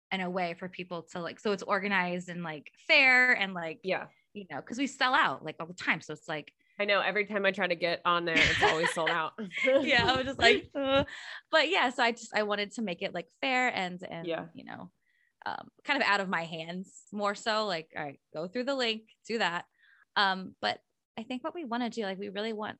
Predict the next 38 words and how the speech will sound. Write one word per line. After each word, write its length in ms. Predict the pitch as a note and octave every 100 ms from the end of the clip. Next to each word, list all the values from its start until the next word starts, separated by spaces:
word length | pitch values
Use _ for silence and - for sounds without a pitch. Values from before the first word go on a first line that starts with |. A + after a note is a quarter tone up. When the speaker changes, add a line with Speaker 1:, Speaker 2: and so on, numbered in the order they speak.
| G#3
Speaker 1:
our 120 | G#3+
own 140 | G#3+
little 160 | A3 A3
place. 440 | - - - - -
Like, 200 | F#3 F3+
that 220 | F3+ -
Speaker 2:
Yeah. 240 | F#3+ F#3+
Speaker 1:
is, 240 | F3+ - _ _ _ _ _ _ _
that's 240 | F#3+ F#3
our 120 | G#3+ F#3+
goal. 340 | - F3 G#3
Like, 160 | G#3 F#3+
we 80 | G3
thought 240 | F3 E3
about 420 | F3 F3+ E3+ E3+ _ _
a 60 | - -
food 180 | G3 F#3+
truck, 400 | - A3+ A3 - _ _ _ _ -
and 80 | E3+
I'm 80 | F3
like, 400 | E3+ D#3+ E3 _ -
Speaker 2:
Ooh. 280 | G#3 F#3+ _ _ _ _ _ -
Speaker 1:
I 60 | F3+
just 280 | - D#3+
talked 220 | - D#3 D#3
about 340 | D#3 D#3 -
my 180 | D#3+ D#3
fear 260 | - D#3+ D#3
of 240 | D#3+ D#3+
<laughs> 200 | A3+ - C5 - - D5+ - - - - A4+ - -
It's 180 | - -
like, 260 | A#3+ - - _ _ _ _ - - D#4+ F4
let 200 | G#3 -
me 160 | G#3
not. 280 | F#3+ F3 - -
<laughs> 240 | - E4+ - - -
Um, 520 | A#3 A3 G3 F3+ D#3+ - _ _
but 360 | F#3 G3+ F3+